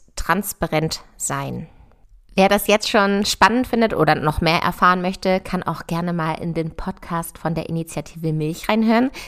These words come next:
Der heißt nämlich Let's Talk Milch, gibt es auch auf Spotify zu finden und auf allen großen Plattformen. Und da hat man auf jeden Fall mal die Chance, so richtig in die Milchbubble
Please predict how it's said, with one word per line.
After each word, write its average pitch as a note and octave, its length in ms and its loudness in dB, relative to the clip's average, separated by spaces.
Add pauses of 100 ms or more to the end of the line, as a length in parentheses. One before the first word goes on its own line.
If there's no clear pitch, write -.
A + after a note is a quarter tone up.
(160)
Der E3 220 0
heißt F3+ 280 2
nämlich F3+ 420 2
Let's - 280 -2
Talk - 400 -4
Milch, G3+ 400 2
gibt - 220 -2
es - 120 -10
auch - 180 2
auf F#3 100 2
Spotify G#3+ 500 0
zu - 140 -10
finden F3 320 -2
und - 320 -6
auf - 180 -6
allen E3+ 220 -2
großen D#3+ 320 -6
Plattformen. D#3+ 520 0 (540)
Und E3 220 -2
da F3+ 140 6
hat G3 100 -2
man D#3+ 120 2
auf C3+ 160 -2
jeden E3+ 220 -4
Fall D#3+ 200 0
mal D3+ 140 -2
die D3+ 80 -6
Chance, D#3+ 440 -4
so D#3 60 -8
richtig - 460 -6
in D#3 120 -4
die D#3+ 140 -2
Milchbubble D#3+ 840 0